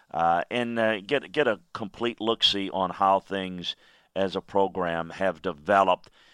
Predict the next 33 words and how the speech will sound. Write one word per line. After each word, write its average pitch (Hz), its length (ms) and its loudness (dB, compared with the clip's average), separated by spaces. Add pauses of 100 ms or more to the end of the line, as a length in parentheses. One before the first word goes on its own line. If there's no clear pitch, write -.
(180)
And, 90 240 -6
um, 90 320 -2
so 101 340 -2
you 110 180 -4
wanna 131 220 0
keep 123 320 -6
it 98 180 -2
on 98 160 -2
landry 98 300 -4
football 98 400 0
dot 92 240 0
com. 98 240 0
If - 180 -10
you're 90 140 -6
not 101 380 4
yet 98 360 -2
a 95 80 -8
member, 95 360 -2
it's 95 160 -6
a 95 40 -10
great 107 300 -2
time 104 300 0
to 90 80 -10
take 104 280 -6
advantage 95 520 -6 (340)
of 95 140 -2
our 101 140 6
scouting 117 440 0
season 151 320 -6
offer, 98 300 0
which 92 300 -4
is 90 120 -4
still - 460 -4